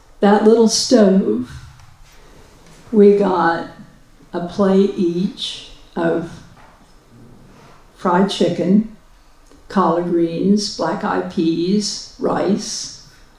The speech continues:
I think cornbread, and for dessert, peach cobbler and chicory coffee. And that was one of the, I think,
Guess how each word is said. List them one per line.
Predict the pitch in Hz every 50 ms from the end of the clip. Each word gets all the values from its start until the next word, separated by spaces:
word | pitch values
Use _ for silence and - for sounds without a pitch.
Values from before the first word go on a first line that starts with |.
| _ -
I | 208
think | 147 - 202 202 214 208
cornbread, | - - 214 208 202 180 175 175 175 156 - 151 - - - 208 190 - - - - - - - - -
and | - 170 170 175
for | 175 202 196
dessert, | 196 214 202 - 196 160 156 165 180 202 208 - 220 - - - - - - _ - - -
peach | - - 233 247 247 - -
cobbler | - 190 180 175 175 - 180 180 240 240 214 - - - _ _ _ - - - - - - -
and | 180 175 160 -
chicory | - - 185 170 - 208 190 196
coffee. | - - 180 156 - - - - - - - - - _ _ _ 143 139 - - - - - 294 - - - - 117 113 - - - - - - - - - - - -
And | - 196 202 196 185 180 185 - - - - _ _ - -
that | 208 208 208 208 240 254 247
was | 247 240 220 -
one | 214 202 202
of | 202 190
the, | 180 175 175 170 - - - -
I | - 202 208
think, | 202 - - 269 247 214 180 165 - -